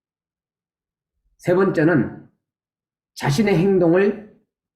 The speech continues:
책임지게 하라는 거죠. 네 번째는 창-, 창조적 인간관계를 가지게 하라는 거예요. 다섯 번째는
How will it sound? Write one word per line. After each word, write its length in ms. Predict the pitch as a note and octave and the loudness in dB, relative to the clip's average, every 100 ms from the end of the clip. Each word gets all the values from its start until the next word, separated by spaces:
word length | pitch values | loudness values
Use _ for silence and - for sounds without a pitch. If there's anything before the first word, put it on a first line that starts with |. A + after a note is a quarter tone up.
| _ _ _ | _ _ _
책임지게 540 | - - A3+ A#3 G#3 D3 | -8 -2 2 2 2 -4
하라는 340 | A#2+ G2+ E2+ | -4 -10 -14
거죠. 220 | - _ _ _ _ _ _ _ _ _ _ _ _ _ _ - | -20 _ _ _ _ _ _ _ _ _ _ _ _ _ _ -4
네 120 | C3+ | 0
번째는 760 | D#3 D3+ D3 C3 E3+ A3 - _ _ _ _ _ | 2 2 0 0 0 -2 -10 _ _ _ _ _
창-, 500 | - G3+ G3+ G3+ G3+ | -6 -2 0 0 -2
창조적 760 | - G#3 G#3+ G#3+ G3+ G3 D#3+ | -4 0 2 2 2 0 -2
인간관계를 880 | C#3+ C#3 C#3+ D#3 D3 B2 C#3 C3+ B2 | 2 4 4 2 0 0 0 2 0
가지게 340 | A#2 A#2 A2 - | -4 -6 -6 -8
하라는 220 | - - | -14 -18
거예요. 240 | _ _ _ _ _ _ _ _ _ _ _ _ | _ _ _ _ _ _ _ _ _ _ _ _
다섯 260 | C#3 D3+ | -2 -2
번째는 680 | C#3 C3+ B2+ A#2+ A2+ A#2 C#3+ | -2 -2 0 0 0 -2 -8